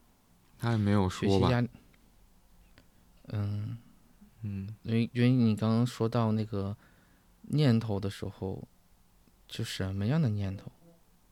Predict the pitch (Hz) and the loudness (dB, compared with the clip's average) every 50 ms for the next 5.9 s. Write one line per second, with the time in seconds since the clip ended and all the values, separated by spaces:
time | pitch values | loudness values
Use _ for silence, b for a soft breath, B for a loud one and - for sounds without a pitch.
0 | _ _ _ _ _ _ _ _ _ _ _ - - _ _ _ _ _ - - | _ _ _ _ _ _ _ _ _ _ _ -20 -20 _ _ _ _ _ -12 -8
1 | - 110 104 104 104 104 110 110 - 120 113 - 120 113 120 123 120 - _ _ | -4 -2 -2 -2 -2 -2 -4 -4 -6 -6 -4 -2 0 2 2 2 0 -2 _ _
2 | - - 101 107 107 - 123 120 117 113 110 107 110 b b b b b b b | -10 -8 -6 -6 -2 0 2 2 2 2 2 0 -2 b b b b b b b
3 | b b b 110 107 110 120 123 110 107 113 117 - 107 101 101 - 107 107 117 | b b b 0 2 4 4 4 2 2 0 0 0 0 -2 -2 -2 -4 -2 -2
4 | 117 117 107 101 - 104 104 98 98 95 95 - - 110 - - 113 - - 120 | -2 -2 -2 -2 -2 -2 -2 -2 -2 -4 -6 -4 -6 -6 -6 -6 -6 -2 0 0
5 | 131 143 - 113 98 98 101 - - 107 110 120 127 127 110 - - | 0 0 -2 -6 -8 -8 -8 -6 -4 -2 0 0 0 -2 -4 -6 -10